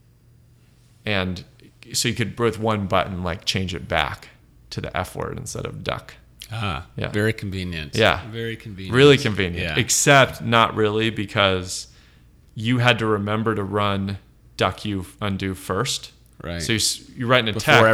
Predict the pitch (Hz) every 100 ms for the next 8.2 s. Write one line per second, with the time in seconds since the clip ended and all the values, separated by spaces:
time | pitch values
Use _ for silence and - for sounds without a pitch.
0 | 104 98 104 78 - - 151 87 - -
1 | - 123 120 131 135 117 117 120 98 127
2 | 120 127 139 139 - 120 139 131 113 -
3 | 92 - - 107 113 110 101 - 139 -
4 | 95 98 98 92 101 104 - - 101 -
5 | 123 - 95 90 - 90 92 92 87 92
6 | 104 92 87 50 62 87 101 - 95 95
7 | 92 65 69 76 - 90 82 - 104 101
8 | 117 113